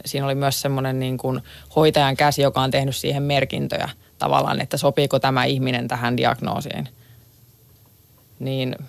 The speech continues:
ehkä pidän diagnooseja sellaisina niin kuin apuvälineinä, mutta ne on vähän sellaisia niin kuin harpin piirtämiä, että ne ei ole mitenkään niin kuin kiveen hakattuja.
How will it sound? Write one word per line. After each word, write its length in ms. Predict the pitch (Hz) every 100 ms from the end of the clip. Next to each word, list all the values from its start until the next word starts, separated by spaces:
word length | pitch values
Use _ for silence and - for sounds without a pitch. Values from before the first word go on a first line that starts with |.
| - - -
ehkä 400 | 139 - 185 175 175 -
pidän 380 | 165 160 151 - - - - -
diagnooseja 580 | 147 147 143 139 139 143
sellaisina 460 | 135 135 135 139 135
niin 180 | 131 131
kuin 160 | 135
apuvälineinä, 920 | - 147 156 143 139 131 127 120 - 147 - _
mutta 300 | 139 139 139
ne 80 | 143
on 60 |
vähän 200 | 139 147
sellaisia 220 | 139 147 151
niin 120 | 147
kuin 120 | 151
harpin 420 | 156 165 - 151
piirtämiä, 680 | 151 151 151 143 139 135 131
että 220 | 131 -
ne 120 | 135
ei 100 | 135
ole 80 | 135
mitenkään 380 | 135 139 131 139
niin 120 | 135
kuin 100 | 135
kiveen 320 | - 143 139 131
hakattuja. 600 | 127 135 131 - 139